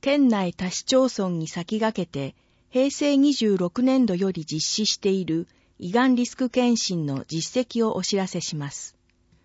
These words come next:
胃がんリスク検診とは、胃がんの最大の原因は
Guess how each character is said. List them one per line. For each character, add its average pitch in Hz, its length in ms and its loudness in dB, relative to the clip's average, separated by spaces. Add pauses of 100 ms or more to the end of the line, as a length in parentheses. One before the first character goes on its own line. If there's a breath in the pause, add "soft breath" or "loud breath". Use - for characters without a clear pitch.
(560)
胃 202 140 -6
が 269 160 4
ん 277 80 6
リ 269 100 2
ス - 140 -8
ク 262 120 -2
検 254 240 2
診 156 300 -4
と 160 180 -8
は、 123 160 -10 (880)
胃 190 140 -2
が 247 160 4
ん 269 140 6
の 240 200 4
最 254 300 0
大 254 220 6
の 240 160 6
原 220 140 4
因 220 300 4
は 180 220 0